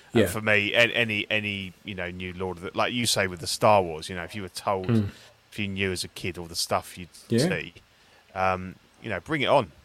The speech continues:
Speaker 1: Uh,
Speaker 2: Yeah.
Speaker 1: you, they can't really, you know, I don't think they can really ruin your enjoyment of older stuff if it doesn't turn out
Speaker 2: No.
Speaker 1: to be brilliant.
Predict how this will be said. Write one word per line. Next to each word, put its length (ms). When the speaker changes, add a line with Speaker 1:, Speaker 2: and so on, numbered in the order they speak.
Speaker 1:
Uh, 60
Speaker 2:
Yeah. 240
Speaker 1:
you, 260
they 100
can't 380
really, 580
you 80
know, 140
I 80
don't 180
think 180
they 120
can 240
really 320
ruin 260
your 160
enjoyment 520
of 140
older 280
stuff 360
if 100
it 80
doesn't 280
turn 180
out 240
Speaker 2:
No. 80
Speaker 1:
to 80
be 220
brilliant. 360